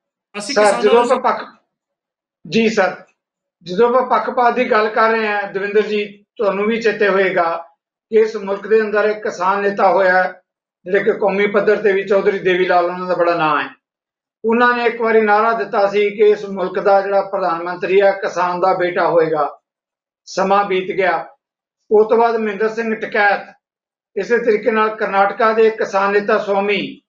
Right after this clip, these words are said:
Speaker 2: ਇਹਨਾਂ ਨੇ ਵੀ ਕੋਸ਼ਿਸ਼ ਕੀਤੀ ਕਿ ਕਿਸਾਨਾਂ ਨੂੰ ਇੱਕ ਪੋਲੀਟੀਕਲ ਪਲੇਟਫਾਰਮ ਤੇ ਲਿਆਂਦਾ ਜਾਵੇ, ਪਰ ਕੁਝ ਮਜਬੂਰੀਆਂ ਰਹੀਆਂ ਜਾਂ ਕਿਸਾਨਾਂ ਦੇ ਵਿੱਚ ਉਹ ਜਾਗਰਤੀ ਨਹੀਂ ਆਈ ਕਿ ਕਿਸਾਨ ਅੱਜ ਤੱਕ ਇੱਕ ਪਲੇਟਫਾਰਮ ਤੇ ਨਹੀਂ ਆ ਸਕੇ।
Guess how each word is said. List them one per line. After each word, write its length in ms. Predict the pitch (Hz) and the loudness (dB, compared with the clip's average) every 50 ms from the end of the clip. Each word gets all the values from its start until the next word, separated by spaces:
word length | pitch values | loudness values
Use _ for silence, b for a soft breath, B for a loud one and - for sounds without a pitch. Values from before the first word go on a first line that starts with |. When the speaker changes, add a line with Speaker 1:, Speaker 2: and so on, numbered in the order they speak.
| _ _ _ _ _ _ - | _ _ _ _ _ _ -2
Speaker 2:
ਇਹਨਾਂ 280 | 208 220 254 254 262 269 | 0 0 2 0 0 0
ਨੇ 200 | 269 269 277 262 | -2 -2 -2 -4
ਵੀ 60 | 269 | -2
ਕੋਸ਼ਿਸ਼ 400 | 277 254 226 - 233 247 254 254 | 0 0 0 0 0 -4 -6 -6
ਕੀਤੀ 480 | - - 247 214 233 240 233 254 247 | -6 -6 -6 -4 -4 -2 -4 -2 0
ਕਿ 120 | 269 247 240 | 0 0 0
ਕਿਸਾਨਾਂ 580 | 240 254 226 - 202 202 202 202 214 220 220 | 0 -4 -6 -4 -4 -4 -2 0 0 0 0
ਨੂੰ 80 | 226 233 | 0 -2
ਇੱਕ 160 | 233 233 247 | -2 -4 -6
ਪੋਲੀਟੀਕਲ 500 | - - 220 196 - 233 214 240 233 226 | -2 -2 -2 -2 0 0 0 0 0 0
ਪਲੇਟਫਾਰਮ 560 | 226 226 214 208 202 - 202 208 202 202 214 | 0 0 0 0 0 2 0 0 0 0 0
ਤੇ 100 | 214 240 | 0 2
ਲਿਆਂਦਾ 360 | 240 214 202 196 190 208 220 214 | 2 2 0 -2 0 0 0 0
ਜਾਵੇ, 340 | 214 196 180 165 147 139 - _ _ _ _ _ _ _ _ _ _ _ _ _ _ _ _ | 0 0 -2 -2 -6 -8 -12 _ _ _ _ _ _ _ _ _ _ _ _ _ _ _ _
ਪਰ 360 | 247 247 254 254 262 254 - - - - _ _ _ _ _ _ _ - | -4 0 2 4 4 4 2 0 -8 -18 _ _ _ _ _ _ _ -4
ਕੁਝ 160 | 247 220 214 | -2 0 2
ਮਜਬੂਰੀਆਂ 680 | 233 214 202 196 185 185 202 214 220 240 240 240 240 233 | 2 2 2 2 4 4 4 4 4 4 4 2 2 2
ਰਹੀਆਂ 380 | 233 240 240 240 233 240 233 | 0 0 0 0 0 -2 -2
ਜਾਂ 220 | 233 233 220 214 208 | -2 -2 -4 -4 -4
ਕਿਸਾਨਾਂ 520 | - 208 - 190 190 196 202 220 220 220 | -6 -8 -4 -2 0 0 2 2 2 2
ਦੇ 140 | 220 226 220 | 4 4 4
ਵਿੱਚ 240 | 226 220 - - 226 | 4 2 2 2 2
ਉਹ 80 | 220 | 2
ਜਾਗਰਤੀ 640 | 190 180 185 180 175 180 202 208 202 220 220 202 202 | 4 2 0 0 0 0 -4 -6 -4 -6 -6 -4 -2
ਨਹੀਂ 240 | 202 226 240 233 | 0 0 2 2
ਆਈ 200 | 220 202 196 202 202 202 202 - - _ _ _ _ | 2 2 2 0 -2 -6 -10 -16 -20 _ _ _ _
ਕਿ 120 | - 247 247 - | -4 -4 -2 -2
ਕਿਸਾਨ 480 | 262 208 - 190 196 208 226 233 233 | -4 -2 0 0 2 2 2 2 0
ਅੱਜ 60 | 220 220 - | 0 -2 -2
ਤੱਕ 220 | 254 240 240 240 277 | -2 -2 -2 -2 -6
ਇੱਕ 140 | 226 - - 214 | -10 -10 -10 _
ਪਲੇਟਫਾਰਮ 520 | 226 220 208 208 202 202 202 202 202 208 208 | 0 0 0 0 0 0 0 0 0 0 2
ਤੇ 160 | 220 226 226 | 2 2 2
ਨਹੀਂ 340 | 226 208 202 208 233 240 233 | 2 0 0 0 0 0 0
ਆ 160 | 214 202 196 | 0 0 0
ਸਕੇ। 340 | 196 - 180 - - 185 | -2 -6 -10 -10 -8 -8